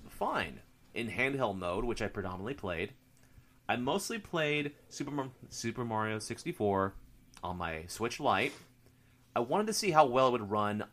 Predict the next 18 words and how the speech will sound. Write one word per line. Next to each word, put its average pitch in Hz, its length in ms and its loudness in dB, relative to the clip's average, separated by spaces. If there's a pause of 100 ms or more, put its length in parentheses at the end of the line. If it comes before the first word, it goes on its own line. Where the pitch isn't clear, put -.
in 104 140 -4
handheld 107 460 -2
mode, 76 300 -6 (180)
'cause 85 420 -6
it 104 60 0
would 104 100 -2
be 104 80 -4
predominantly 95 460 -2
how 90 180 -2
I'm 87 60 -4
gonna 92 120 -6
be 98 80 -4
playing 175 260 2
these 110 180 -2
Mario 76 280 -2
games 69 340 -10
right 82 180 -2
now. 76 260 -6